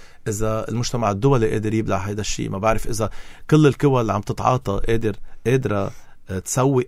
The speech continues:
أو تقبل، آه، هيدا الشيء. منكون أكيد فشخة، آه، بالفراغ، منكون فشخة لتأزيم الوضع أكتر.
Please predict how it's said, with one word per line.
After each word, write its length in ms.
أو 120
تقبل، 460
آه، 360
هيدا 240
الشيء. 400
منكون 380
أكيد 400
فشخة، 680
آه، 460
بالفراغ، 540
منكون 220
فشخة 380
لتأزيم 640
الوضع 400
أكتر. 380